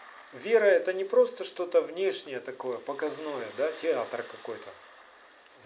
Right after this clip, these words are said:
Вера — это то, что в твоём сердце есть, сокровище твоего сердца.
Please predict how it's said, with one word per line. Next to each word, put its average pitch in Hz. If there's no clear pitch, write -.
Вера — 214
это 156
то, 226
что 170
в -
твоём 151
сердце 151
есть, 113
сокровище 151
твоего 117
сердца. -